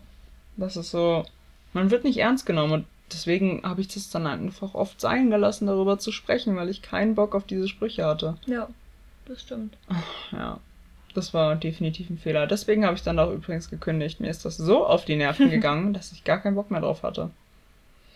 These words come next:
Speaker 1: Ja. Deswegen, ich erzähl das dann auch erst Leuten, die ich dann vielleicht schon ein bisschen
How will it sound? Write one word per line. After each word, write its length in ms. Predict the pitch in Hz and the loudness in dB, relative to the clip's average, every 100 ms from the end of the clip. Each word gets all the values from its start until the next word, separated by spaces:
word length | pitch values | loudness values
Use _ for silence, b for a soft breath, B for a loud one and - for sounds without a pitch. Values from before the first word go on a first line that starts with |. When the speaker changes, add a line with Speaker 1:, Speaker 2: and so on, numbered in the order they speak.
| b b b _ - | b b b _ -8
Speaker 1:
Ja. 220 | 147 - _ _ _ - | -6 -6 _ _ _ -14
Deswegen, 300 | 185 - 170 | -6 0 2
ich 80 | 170 | 2
erzähl 280 | 175 170 175 | 2 4 6
das 160 | 170 165 | 6 4
dann 120 | 156 | 0
auch 120 | 160 | 2
erst 240 | - 156 160 | 0 0 4
Leuten, 380 | 165 165 170 | 4 4 0
die 80 | 170 | -4
ich 80 | 170 | -4
dann 160 | 160 170 | -4 -2
vielleicht 220 | 165 165 | -4 -2
schon 120 | 180 | -4
ein 40 | |
bisschen 380 | 185 196 165 160 | -4 -4 -4 -6